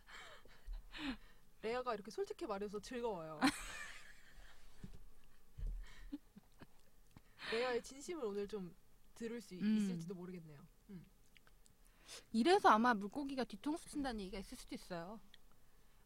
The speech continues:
Speaker 1: 근데 그래서 제가 말을 했어요. 저희 둘은 동업자 관계이잖아요, 말하자면. 이거를 같이 해야 되잖아요, 오랫동안. 그러니까 제발 내 앞에서 그냥 다 말을 하라고.
Speaker 2: 불만 있으면?
Speaker 1: 네, 불만 있으면 다 말을 하라고. 제발 말을 해달라고.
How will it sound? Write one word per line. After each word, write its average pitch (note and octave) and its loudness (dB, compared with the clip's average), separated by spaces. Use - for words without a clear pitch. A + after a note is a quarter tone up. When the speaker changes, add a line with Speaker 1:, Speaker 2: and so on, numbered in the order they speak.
Speaker 1:
근데 C4+ -2
그래서 D4 -4
제가 G3 -8
말을 F3+ -6
했어요. G3 -8
저희 G#3+ -6
둘은 G3+ -8
동업자 B3+ -2
관계이잖아요, F3+ -10
말하자면. E3+ -8
이거를 G3 -2
같이 A3 -6
해야 F4+ 2
되잖아요, F#3 -6
오랫동안. F3+ -10
그러니까 B3 -2
제발 A3 0
내 G#3+ 0
앞에서 G3+ -4
그냥 G3+ -4
다 A3+ -6
말을 G3 -2
하라고. G3 -8
Speaker 2:
불만 A#3+ 8
있으면? G3+ 0
Speaker 1:
네, A3+ -2
불만 A#3+ -2
있으면 G#3 -4
다 G#3 -8
말을 F3+ -6
하라고. B3 -6
제발 C4+ 2
말을 F3 -4
해달라고. D#3+ -10